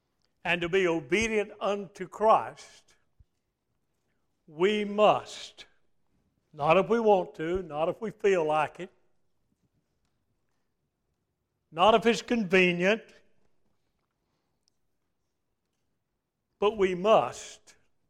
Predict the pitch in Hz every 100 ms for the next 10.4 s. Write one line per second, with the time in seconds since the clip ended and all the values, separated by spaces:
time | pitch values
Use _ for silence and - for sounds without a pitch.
0 | _ 165 180 180 135 143 131 _ _ _
1 | _ _ _ _ _ _ _ 143 151 151
2 | 156 135 110 _ _ _ _ _ _ _
3 | _ _ _ _ _ _ _ _ _ _
4 | _ _ _ - 156 175 202 254 233 254
5 | 175 147 - 165 151 165 - - - -
6 | _ 220 220 196 160 - - 143 170 -
7 | _ _ _ _ _ _ _ - 170 156
8 | 165 170 170 139 - 131 131 143 - -
9 | _ _ _ _ _ 143 143 - 170 156
10 | 127 147 185 190